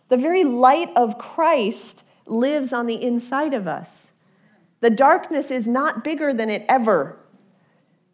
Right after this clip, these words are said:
We might hide the light. That's one thing we sometimes do. But, but we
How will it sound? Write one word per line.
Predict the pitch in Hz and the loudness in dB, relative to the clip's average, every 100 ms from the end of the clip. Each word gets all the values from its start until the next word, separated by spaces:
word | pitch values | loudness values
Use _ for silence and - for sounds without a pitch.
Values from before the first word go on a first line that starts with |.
| _ | _
We | 247 | 2
might | 247 220 | 2 0
hide | - 190 202 403 427 | -6 -8 -4 -4 -2
the | 339 | -4
light. | 196 165 208 - - _ _ | -2 -2 -4 -10 -20 _ _
That's | 214 214 | -6 -4
one | 262 285 | -4 -2
thing | 285 | -4
we | 233 | -4
sometimes | 214 254 220 208 185 180 180 | -4 -4 -4 -4 -6 -6 -8
do. | 254 269 208 254 - _ _ _ _ _ _ _ _ _ _ _ _ _ _ | -8 -6 -6 -10 -14 _ _ _ _ _ _ _ _ _ _ _ _ _ _
But, | 214 285 - - _ - | 4 4 2 -16 _ -2
but | 240 254 - - | 0 0 -2 -12
we | 226 285 311 359 | -6 -2 0 0